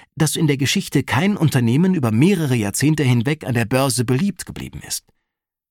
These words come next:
Wohnungen in der Nähe des Central Park in New York City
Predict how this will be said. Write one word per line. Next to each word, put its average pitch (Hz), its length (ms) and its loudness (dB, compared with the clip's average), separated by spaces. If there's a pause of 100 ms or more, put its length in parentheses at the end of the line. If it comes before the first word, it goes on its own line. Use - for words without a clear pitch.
(220)
Wohnungen 147 500 4
in 135 60 2
der 120 140 2
Nähe 123 180 4
des 110 160 0
Central 165 360 0
Park 107 280 -2
in 98 80 2
New 101 60 4
York 95 200 0
City 98 460 -4